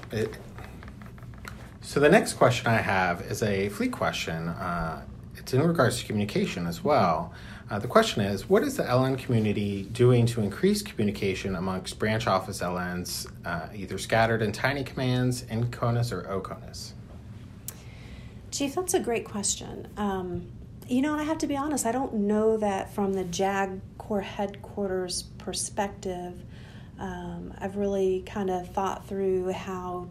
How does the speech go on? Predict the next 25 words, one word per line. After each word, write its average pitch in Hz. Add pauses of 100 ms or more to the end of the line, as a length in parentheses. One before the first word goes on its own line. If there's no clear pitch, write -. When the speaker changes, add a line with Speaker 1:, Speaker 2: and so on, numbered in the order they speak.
Speaker 2:
to 175 (600)
better 190
the 185
communications, 175
um, 175 (500)
at 180
the, 175 (100)
the 196
command 180
level, 175 (480)
uh, 180
like 175
that. - (680)
Uh, - (680)
so -
I 226
think 285
some 254
things 214
that 202
we 190
do 220
have 208
in 175
place 175